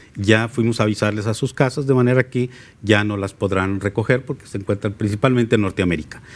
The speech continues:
Pero quienes están en casa todavía, bueno, pues la invitación para que pasen a recoger el día de mañana. Vamos a estar con, <clears throat> este, los turnos normales para atender a la ciudadanía y entregarles su credencial y que puedan incorporarse al listado nominal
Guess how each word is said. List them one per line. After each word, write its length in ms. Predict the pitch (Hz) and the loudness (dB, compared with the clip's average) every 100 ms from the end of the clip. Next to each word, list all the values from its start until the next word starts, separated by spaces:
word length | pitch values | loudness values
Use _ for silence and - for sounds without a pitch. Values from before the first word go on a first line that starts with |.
| - - | -20 2
Pero 200 | 117 117 | 4 4
quienes 240 | 139 131 | 2 2
están 260 | 123 165 196 | 2 4 4
en 80 | 175 | 2
casa 380 | 165 170 170 160 | 2 2 0 4
todavía, 580 | 156 151 139 135 151 - - - - | 4 4 4 2 2 -4 -16 -8 0
bueno, 160 | 165 | 2
pues 120 | 175 127 | 2 2
la 80 | |
invitación 480 | 120 113 113 123 143 | 2 2 -2 0 0
para 260 | 147 117 110 | 2 -2 -2
que 80 | 113 | -4
pasen 320 | 139 156 143 | -4 -2 -2
a 60 | |
recoger 340 | 135 - 135 143 | -2 -2 -2 0
el 80 | 139 | 2
día 140 | 143 | 0
de 60 | 143 | 0
mañana. 320 | 160 208 185 | -2 -2 -2
Vamos 180 | 156 147 | -2 0
a 20 | |
estar 200 | 156 147 - - - _ - | -2 -2 -14 -20 -20 _ -4
con, 280 | 127 123 131 | 2 2 2
<clears throat> 0 | |
este, 580 | 117 110 101 - 110 101 | 2 2 0 -2 0 2
los 220 | 101 107 | 0 2
turnos 580 | - 117 117 113 - - - - - | 2 2 4 2 0 -12 -20 -20 -4
normales 520 | 104 104 107 107 143 | 0 2 2 2 -2
para 200 | - 95 | -6 -6
atender 380 | 87 92 95 98 | -2 0 2 2
a 80 | 98 | 2
la 100 | 90 | -2
ciudadanía 520 | - 95 92 98 101 | -2 0 2 2 2
y 60 | 101 | 0
entregarles 400 | 90 101 104 107 | 0 2 2 -2
su 80 | 101 | -4
credencial 360 | 101 - 120 | -2 0 0
y 40 | 117 | 0
que 100 | 120 | -2
puedan 240 | 135 147 | 0 0
incorporarse 500 | 135 120 107 123 131 | 0 -2 0 0 2
al 40 | 135 | 0
listado 240 | 120 139 | 0 0
nominal 360 | 135 120 120 | 2 2 2